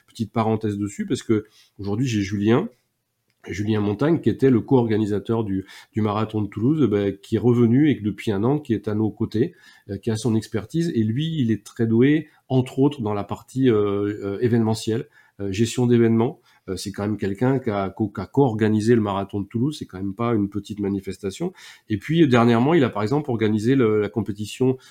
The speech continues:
euh, le Capitole Perche, euh, place du Capitole, également à Toulouse, avec les meilleurs, euh, perchistes, euh, mondiaux.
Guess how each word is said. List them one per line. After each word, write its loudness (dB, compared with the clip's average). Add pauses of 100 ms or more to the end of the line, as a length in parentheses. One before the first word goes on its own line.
(160)
euh, -2
le -2
Capitole 0
Perche, -4 (320)
euh, -4
place 2
du -4
Capitole, 0
également -2
à -6
Toulouse, -4
avec -2
les -4
meilleurs, 0
euh, -4
perchistes, -10
euh, -4 (280)
mondiaux. 0